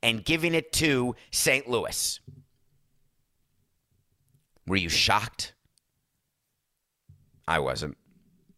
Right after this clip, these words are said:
Saint Louis had said the whole time, "We want our team. We don't want to be treated this way. We don't want to have lost a team. We want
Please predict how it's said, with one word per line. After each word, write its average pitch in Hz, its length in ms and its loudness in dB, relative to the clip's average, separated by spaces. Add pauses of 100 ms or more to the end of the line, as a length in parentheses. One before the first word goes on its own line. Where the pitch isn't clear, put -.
(640)
Saint 131 300 2
Louis 131 280 4
had 123 160 2
said 127 240 2
the 113 100 4
whole 123 180 6
time, 120 460 2 (200)
"We 131 180 0
want 131 260 2
our 127 120 4
team. 123 580 0 (800)
We 131 200 0
don't 131 320 2
want 123 300 0
to 135 120 -6
be 120 120 -4
treated 127 420 -2
this - 180 -2
way. 117 140 2
We 120 140 -4
don't 123 240 0
want 127 340 2 (380)
to 127 140 2
have 113 100 2
lost 120 400 0
a 117 40 -4
team. 123 400 -2 (220)
We 139 180 0
want 131 300 2